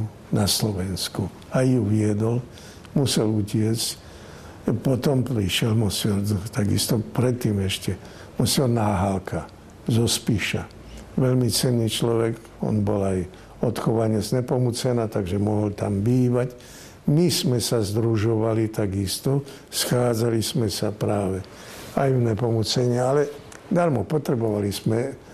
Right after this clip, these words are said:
to, čo sa volalo strecha nad hlavou, tak pre chlapcov, aj pre tie naše činnosti.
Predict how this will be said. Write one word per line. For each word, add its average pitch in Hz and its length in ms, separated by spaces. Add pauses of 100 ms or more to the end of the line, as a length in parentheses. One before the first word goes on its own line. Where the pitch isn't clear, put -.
(200)
to, 117 160
čo 135 160
sa - 160
volalo 107 560
strecha 113 640
nad 104 240
hlavou, 104 560 (320)
tak - 240
pre 110 160
chlapcov, 123 800
aj 127 160
pre 120 240
tie 107 160
naše 101 640
činnosti. 113 720